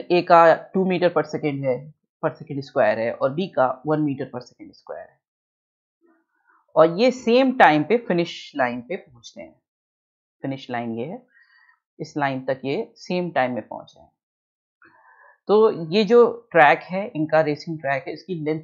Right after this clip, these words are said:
कितनी होगी? तो अगर ये racing track एस distance है इसका, तो दोनों ही S distance cover कर रहे होंगे, है ना।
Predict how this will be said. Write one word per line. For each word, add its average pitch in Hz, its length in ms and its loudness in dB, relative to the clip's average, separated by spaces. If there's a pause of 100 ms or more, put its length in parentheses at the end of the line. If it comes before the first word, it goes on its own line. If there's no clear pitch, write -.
कितनी 151 360 -8
होगी? 123 500 -18 (2000)
तो 226 200 8 (420)
अगर 202 440 4
ये 185 140 0
racing 180 340 -2
track 180 340 2 (160)
एस 180 180 2
distance 143 460 -6
है 117 80 -8
इसका, - 260 -10 (840)
तो 151 60 -6
दोनों 151 320 -2
ही 175 100 -2
S 160 140 -2
distance 165 340 -8
cover 185 200 0
कर 185 180 -2
रहे 190 120 -6
होंगे, 190 240 -12 (840)
है - 100 -4
ना। 165 120 -6